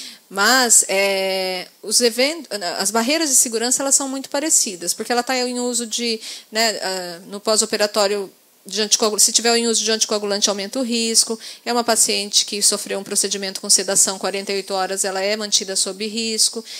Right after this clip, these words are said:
Então, ela já é colocada numa população de alto risco. Barreira diferente pra gestante, não tem, ah, que, que eu tenha conhecimento ou que eu tenha vivência, pode ser que áreas específicas tenham,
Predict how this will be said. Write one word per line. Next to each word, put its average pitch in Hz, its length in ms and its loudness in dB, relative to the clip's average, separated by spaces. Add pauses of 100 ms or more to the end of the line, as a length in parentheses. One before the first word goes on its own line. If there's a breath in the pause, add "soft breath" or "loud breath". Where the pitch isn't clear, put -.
(120)
Então, 240 140 -2
ela 247 160 4
já 262 120 4
é 262 160 4
colocada 285 460 -2
numa 247 180 -6
população 240 540 -4
de 233 80 -4
alto 233 180 -6
risco. 190 400 -2 (280 loud breath)
Barreira 254 500 4
diferente 220 580 0
pra 202 160 -6
gestante, 233 880 2 (300 loud breath)
não 247 320 -4
tem, 302 560 -2
ah, - 260 -6 (720)
que, 220 180 -2
que - 120 -4
eu 233 40 0
tenha 254 220 2
conhecimento 240 880 2
ou 202 340 -4
que - 80 -4
eu 208 60 -2
tenha 208 220 -2
vivência, 196 640 -2
pode 180 200 -2
ser 196 120 0
que 196 160 -4
áreas 185 260 0
específicas - 640 2
tenham, 226 400 -2